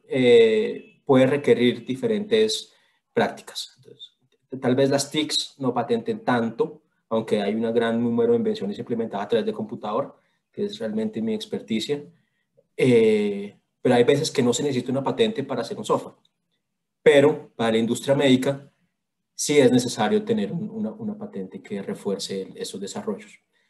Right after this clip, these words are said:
Entonces, eh, vale la pena pul-, patentar o no, dependiendo de este y algunos otros, estos y algunos otros criterios. Hay un, siguiendo qué tan difícil es,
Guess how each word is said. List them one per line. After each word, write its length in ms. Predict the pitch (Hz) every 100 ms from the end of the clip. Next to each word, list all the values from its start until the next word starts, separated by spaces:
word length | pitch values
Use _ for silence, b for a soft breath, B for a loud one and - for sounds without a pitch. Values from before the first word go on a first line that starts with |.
| _ 110
Entonces, 760 | 104 110 110 120 123 - - _ _ _ _ _ _ _ _ _ _ -
eh, 840 | 127 117 113 110 107 104 104 - _ _ _ _ _ _ _ _ _ -
vale 260 | 135 139
la 140 | 156 -
pena 280 | 123 127
pul-, 380 | 143 127 123 -
patentar 440 | 120 113 107 113 120
o 40 |
no, 260 | 135 156 B B _
dependiendo 600 | 127 123 113 117 123 127
de 160 | 117 117
este 240 | - 131
y 20 |
algunos 380 | 113 107 107 107
otros, 340 | 104 110 - -
estos 300 | 113 135 123
y 60 |
algunos 260 | 104 104 104
otros 240 | 98 104
criterios. 480 | - 98 90 - - _ _ _ _ _ _ _ _ _ _ -
Hay 200 | 117 127
un, 480 | 139 147 120 - _ _ _ _ _ _ _ _ _ _ _ _
siguiendo 840 | - - - 131 143 143 170 165
qué 80 | 165
tan 160 | 160 147
difícil 360 | 139 127 147 156
es, 300 | 190 b